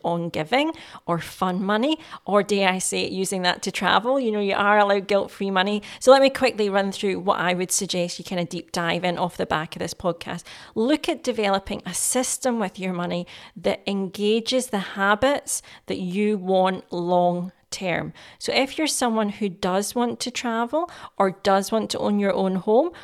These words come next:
or if you do want to give to your favourite charity, your religious organisation, you want to pay off debt,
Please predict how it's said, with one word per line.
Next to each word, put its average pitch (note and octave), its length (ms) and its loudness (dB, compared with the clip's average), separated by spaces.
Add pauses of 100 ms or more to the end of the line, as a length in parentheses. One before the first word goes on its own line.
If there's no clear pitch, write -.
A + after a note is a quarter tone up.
(160)
or F3+ 120 4
if F3+ 160 -6
you F#3 80 -2
do G3 320 0
want A3 240 0
to A#3 120 -2
give A3 440 0
to - 160 -4
your F3+ 120 -2
favourite - 380 -6
charity, F#3 560 -4
your F3 220 -4
religious G3 480 -2
organisation, E3 720 -4 (260)
you F#3+ 140 0
want F#3+ 160 0
to - 80 -8
pay F#3+ 200 -6
off F3+ 220 -6
debt, E3 280 -2